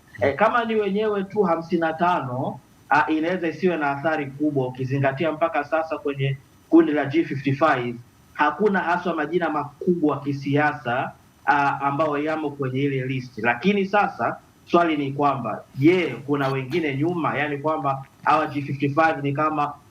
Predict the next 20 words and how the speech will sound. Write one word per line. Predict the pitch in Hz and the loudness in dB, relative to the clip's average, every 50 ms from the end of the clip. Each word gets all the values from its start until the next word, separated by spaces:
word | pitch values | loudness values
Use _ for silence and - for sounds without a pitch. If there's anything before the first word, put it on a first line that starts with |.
| _ - | _ -2
<clears throat> | - 151 - - 190 - | 0 0 0 0 -2 -2
frontline | 185 180 175 175 175 156 151 151 | -2 -2 -2 0 -2 -2 -2 -2
soldiers | - 175 165 160 156 143 | -2 -2 -2 0 0 0
waliopelekwa | 143 156 156 - 151 147 156 156 156 135 123 127 | 0 -2 -2 -2 -2 -2 -2 -2 -2 -4 -4 -2
mbele. | 127 135 135 131 120 123 | -2 -2 -2 -2 -2 -2
Kama | 123 135 151 - 226 208 | 2 2 2 2 2 0
nyuma | 202 196 196 190 185 180 | -2 0 0 0 2 2
yao | 185 202 202 180 170 143 135 139 139 - - - _ _ _ _ | 2 2 2 2 2 0 -2 -4 -6 -8 -14 -20 _ _ _ _
kuna | - 160 165 165 165 160 | 2 2 4 4 4 2
majina | 160 160 156 156 165 185 190 180 170 156 151 151 147 143 143 147 - - _ _ - | 2 0 -2 0 0 0 2 2 2 0 0 0 0 0 -2 -2 -8 -18 _ _ -2
makubwa | - - 196 190 165 147 139 127 120 120 139 180 190 - - - _ _ - | 4 6 6 6 6 4 2 2 2 2 0 0 -2 -4 -10 -18 _ _ 0
ya | 131 139 135 | 0 2 2
Chade-, | 135 151 147 143 143 156 160 165 - 151 | 2 0 0 2 2 2 2 0 0 0
ya, | 147 139 143 139 | 2 2 2 0
ya | 139 139 135 | 0 -4 -4
chadema | 135 143 139 139 151 151 143 135 139 117 117 131 143 - | -4 -4 0 2 2 2 0 0 -2 -2 -2 -2 -2 0
ambao | 139 135 139 143 165 165 156 151 | 0 2 4 4 4 4 2 2
nao | 156 160 165 165 160 147 135 135 139 139 135 | 2 2 2 2 2 0 -2 -4 -4 -6 -2
yakaamua | 131 131 131 131 - 139 135 135 139 147 160 160 151 143 139 | -2 -2 0 0 2 2 2 2 2 0 0 0 0 0 0
kwamba, | - 151 151 143 143 139 131 123 - | 0 0 0 0 2 0 0 0 -2